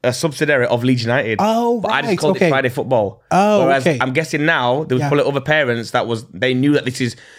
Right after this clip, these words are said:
Speaker 2: That's
Speaker 1: need,
Speaker 2: where they're
Speaker 1: you need to
Speaker 2: sending their
Speaker 1: play 'cause
Speaker 2: children. Yeah, you need
Speaker 1: Leeds
Speaker 2: to
Speaker 1: United are
Speaker 2: harder.
Speaker 1: watching it every day.
Speaker 2: Yeah.
Speaker 1: Like, the coaches were Leeds United coaches.
Speaker 2: Yeah, okay.
Speaker 1: But in my head, I was like, "It's just Friday
Speaker 2: Just
Speaker 1: football."
Speaker 2: playing, yeah,
Speaker 1: Yeah, just
Speaker 2: yeah.
Speaker 1: playing. And it developed, and then manager changed as they got to the professional level,
Speaker 2: Mm-hmm.
Speaker 1: and then options got limited. Then I made the bench for the first team, and I was in and around the first team and stuff.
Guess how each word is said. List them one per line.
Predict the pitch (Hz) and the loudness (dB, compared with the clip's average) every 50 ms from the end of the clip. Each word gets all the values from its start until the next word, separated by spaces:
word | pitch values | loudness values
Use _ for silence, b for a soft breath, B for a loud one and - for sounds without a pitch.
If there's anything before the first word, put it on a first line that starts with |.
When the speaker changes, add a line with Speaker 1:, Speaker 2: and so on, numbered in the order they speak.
| B - | B -4
Speaker 2:
That's | 131 - 131 | -2 0 2
Speaker 1:
need, | 151 160 | 2 4
Speaker 2:
where | 170 160 | 4 2
they're | 156 156 | 4 4
Speaker 1:
you | 240 269 | 4 2
need | 160 | 2
to | 160 160 | 2 0
Speaker 2:
sending | 156 156 | 0 0
their | 147 | 2
Speaker 1:
play | 156 151 | 2 2
'cause | 139 175 175 165 127 | 2 2 2 2 2
Speaker 2:
children. | 151 143 143 | 0 0 0
Yeah, | 160 160 156 | 0 0 2
you | 151 165 | 0 0
need | 180 233 | 0 2
Speaker 1:
Leeds | 202 165 151 | 2 2 2
Speaker 2:
to | 151 | 2
Speaker 1:
United | 151 151 156 143 | 2 2 2 2
are | - 185 | 2 2
Speaker 2:
harder. | 190 170 170 | 2 2 2
Speaker 1:
watching | 156 139 151 | 2 2 2
it | 147 - | 2 2
every | - 143 139 127 139 | 2 0 0 0 0
day. | 135 147 143 | 0 2 2
Speaker 2:
Yeah. | 127 127 | 2 2
Speaker 1:
Like, | 127 131 123 | 0 0 0
the | 131 123 | -4 -2
coaches | - 180 208 190 151 143 127 | 0 0 0 0 0 0 0
were | 131 127 | 2 2
Leeds | 131 135 127 | 2 2 2
United | 131 127 120 120 | 0 0 0 0
coaches. | - 170 175 165 - 107 104 98 | 0 -2 -2 0 -2 -4 -2 0
Speaker 2:
Yeah, | 160 165 156 139 - | 2 2 2 0 0
okay. | - 180 202 202 - 233 233 220 196 160 | 0 0 0 2 2 2 2 4 4 4
Speaker 1:
But | 139 - - | 2 2 2
in | 143 | 0
my | 147 151 | 2 2
head, | 175 185 175 | 2 2 2
I | 127 135 139 | 2 0 0
was | 135 127 | 0 0
like, | 127 123 120 - - _ - | -2 -4 -4 -6 -14 _ -8
"It's | 131 143 | -6 -4
just | 147 139 - | -4 -4 -2
Friday | - 139 139 131 | 0 0 0 2
Speaker 2:
Just | 131 170 156 | 2 0 0
Speaker 1:
football." | - - - | 2 2 2
Speaker 2:
playing, | 165 151 139 127 127 127 | 2 2 0 -2 -6 -6
yeah, | 160 151 151 | -4 -2 0
Speaker 1:
Yeah, | 151 139 113 123 - - | 0 -2 -2 -6 -10 -12
just | 85 110 | -10 -8
Speaker 2:
yeah. | 127 139 139 | -8 -2 0
Speaker 1:
playing. | 139 135 131 117 104 101 B B B B B B B | 0 2 2 2 0 -4 B B B B B B B
And | 120 135 139 | -2 0 0
it | 139 131 | 0 -2
developed, | 147 131 135 160 165 165 160 - - - | -2 0 0 2 2 2 0 0 0 -2
and | 143 127 | 0 0
then | 131 131 127 123 127 127 123 127 - - | 2 2 2 2 0 0 -2 -4 -6 -4
manager | 120 131 143 156 151 143 139 | -2 0 0 0 0 -2 -4
changed | 131 151 135 139 143 139 127 - | -2 -2 -2 0 0 -2 -2 -2
as | - 120 120 | -4 -4 -4
they | 123 | -4
got | 104 120 - | -4 -4 -6
to | - 110 | -4 -6
the | 113 101 | -6 -6
professional | 110 104 - 123 127 - - 113 117 | -6 -6 -4 -4 -4 -4 -4 -2 0
level, | 117 117 107 110 117 113 113 110 - | 0 0 0 2 2 2 2 0 -2
Speaker 2:
Mm-hmm. | 135 131 151 190 - | -8 -8 -8 -6 -4
Speaker 1:
and | 107 110 | -2 -2
then | 110 110 110 110 104 95 - | 0 0 -2 -2 -4 -2 -2
options | 113 - - - - 120 117 | -4 -4 -2 -6 -4 -4 -2
got | - 95 - | -2 -2 -2
limited. | 123 139 139 131 131 139 131 127 127 | 0 -2 -2 -2 0 -2 -2 -2 -2
Then | 113 | -4
I | 110 107 | -4 -2
made | 110 107 98 | -2 -4 -4
the | 98 | -2
bench | 104 117 120 92 | -4 -4 -4 -4
for | - 95 | -8 -12
the | 95 - | -12 -6
first | - 135 139 135 127 127 | -4 -2 -2 -2 -2 -4
team, | - 135 131 131 127 | -2 0 2 2 2
and | 117 | 0
I | 110 | 0
was | 104 98 | -2 -4
in | - 101 | -6 -6
and | 107 107 | -4 -2
around | 113 117 120 | -2 -2 -4
the | 117 | -4
first | 113 - 113 117 110 - | -6 -4 -4 -4 -4 -4
team | 113 113 113 | -6 -6 -6
and | 110 107 | -6 -6
stuff. | - 110 110 104 | -4 -4 -4 -4